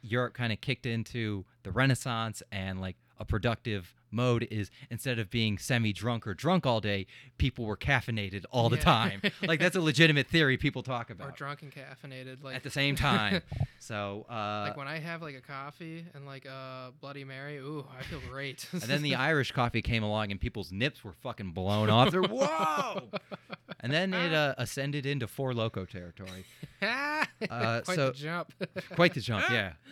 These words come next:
Speaker 1: To take a Four Loko back to, like, the fifteen hundreds
Speaker 2: Mm-hmm.
Speaker 1: and just have them drink, and they're, "Whoa!"
Speaker 2: <laughs>
Speaker 1: Uh, didn't expect to talk about Four Loko in this episode, but, you know, history just gives you that hand. Uh,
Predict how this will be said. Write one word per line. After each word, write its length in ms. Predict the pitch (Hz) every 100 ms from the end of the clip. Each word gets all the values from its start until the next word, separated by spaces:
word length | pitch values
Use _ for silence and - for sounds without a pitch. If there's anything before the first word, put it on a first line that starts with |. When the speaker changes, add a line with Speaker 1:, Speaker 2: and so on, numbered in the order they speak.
| -
Speaker 1:
To 140 | - - -
take 180 | 175
a 60 | 175
Four 260 | - 156 151
Loko 400 | 127 123 143 123
back 260 | 120 120
to, 300 | - 120 107 101
like, 260 | 101 95 _ -
the 280 | 101 92 87 _
fifteen 420 | 123 - - 123
hundreds 460 | 80 107 - 117 143
Speaker 2:
Mm-hmm. 80 |
Speaker 1:
and 60 | 110
just 140 | 107 -
have 180 | 104
them 120 | 104 98
drink, 280 | 104 101 107
and 80 |
they're, 580 | 131 - 131 - 143 185
"Whoa!" 800 | 285 285 285 285 277 269 247 165 - 196 -
Speaker 2:
<laughs> 280 | 196 - 147
Speaker 1:
Uh, 380 | 110 107 104 104 _ _ _ _ _ -
didn't 200 | 208 233
expect 340 | - - -
to 40 | -
talk 200 | 165 160
about 200 | 147 139
Four 140 | 139
Loko 340 | 123 147 220 117
in 80 |
this 140 | 101 -
episode, 400 | 87 90 90 90
but, 100 | 92
you 60 | 131
know, 160 | 202 175
history 360 | 220 220 226
just 200 | 208 277
gives 220 | 190 190 254
you 80 |
that 180 | 170 156
hand. 320 | - 123 95 - - - -
Uh, 300 | 110 107